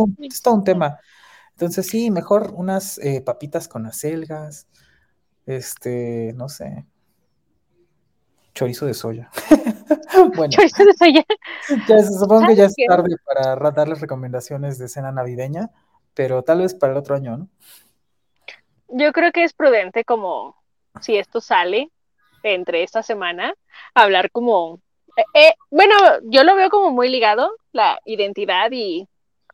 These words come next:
Speaker 2: el salir fuera en estas fiestas familiares, como, ¿y la novia, sobrino? Como,
Speaker 1: Ah.
Speaker 2: ay, ¿cómo te explico, <laughs> tía? No sé, como,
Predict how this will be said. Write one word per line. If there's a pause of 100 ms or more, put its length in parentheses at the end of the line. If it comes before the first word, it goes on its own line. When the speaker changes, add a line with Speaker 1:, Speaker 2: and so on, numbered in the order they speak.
(420)
Speaker 2:
el
salir
fuera
en
estas
fiestas
familiares,
como, (340)
¿y
la
novia,
sobrino?
Como,
Speaker 1:
Ah.
Speaker 2:
ay, (680)
¿cómo
te
explico,
<laughs>
tía? (1040)
No
sé,
como,